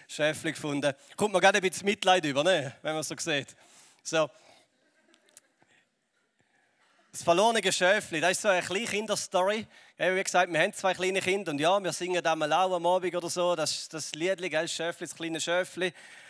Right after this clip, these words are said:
Äh, wie geht's? Läuft am Hirten vor, es hat den Weg verloren, kann nicht mehr rumkommen.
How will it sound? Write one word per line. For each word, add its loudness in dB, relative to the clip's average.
Äh, 0
wie -10
geht's? -2
Läuft 2
am -4
Hirten 0
vor, -2
es -4
hat -2
den -4
Weg 2
verloren, -2
kann -2
nicht -2
mehr -2
rumkommen. -2